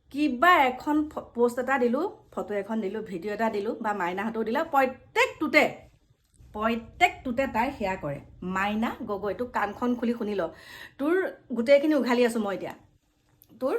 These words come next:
সকলোখিনি উঘালি আছোঁ। গতিকে বা-, কাৰোবাক বেয়াকে কমেণ্ট কৰাৰ আগত তেওঁৰ বিষয়ে জানি ল'ব লাগিব,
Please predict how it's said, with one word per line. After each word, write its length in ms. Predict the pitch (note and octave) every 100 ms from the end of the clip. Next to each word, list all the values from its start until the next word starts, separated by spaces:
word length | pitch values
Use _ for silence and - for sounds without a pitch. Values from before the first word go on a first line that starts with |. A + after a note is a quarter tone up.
| -
সকলোখিনি 460 | G3 - A3+ A3+ B3+
উঘালি 300 | G3+ G3+ G#3
আছোঁ। 180 | - F#3+
গতিকে 300 | A#3 E4 F4+
বা-, 160 | B3+ G#3+
কাৰোবাক 320 | G3+ A3+ B3+
বেয়াকে 400 | F#3+ G3+ G3+ B3
কমেণ্ট 320 | A3 G3 A3 A3+
কৰাৰ 160 | A#3+
আগত 180 | A3+ B3 A3+
তেওঁৰ 140 | G#3+
বিষয়ে 240 | A#3 B3
জানি 180 | A3+ F#3+
ল'ব 180 | C4 C#4+
লাগিব, 260 | A3 F3+